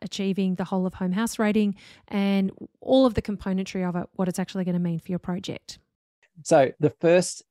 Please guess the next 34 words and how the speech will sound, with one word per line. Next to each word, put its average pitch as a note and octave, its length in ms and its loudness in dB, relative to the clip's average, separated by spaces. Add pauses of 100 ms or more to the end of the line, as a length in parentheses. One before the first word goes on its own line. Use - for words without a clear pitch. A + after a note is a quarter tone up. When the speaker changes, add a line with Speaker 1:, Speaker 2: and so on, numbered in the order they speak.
Speaker 2:
uh, A2 340 4
the A2+ 120 -2
first D3+ 320 -2
thing, G#2+ 300 -6 (380)
m-, C#3+ 180 -10 (140)
maybe, F3+ 380 4
maybe F3 260 2
I'll D3+ 60 4
get C3 160 0
you C3 140 -4
to A#2 120 -10
visualize, G#2 1040 -4
uh, F2 300 -8
visualize F2+ 560 -6
this. - 240 -16 (960)
So D3+ 240 4
we D#3+ 100 6
visualized E3 560 4
a C3+ 80 2
circle C3+ 400 0
before, A#2+ 340 -2
which A2+ 200 -4
we A#2+ 80 -2
divide G#2+ 340 0
into G2 220 -2
three G2 480 -4
bits. - 560 -10 (640)
Heating F3 280 4
and A#2 100 -2
cooling A#2+ 800 -2
is G#2+ 360 -4
in G#2 100 -2
the G2 60 -6
first - 580 0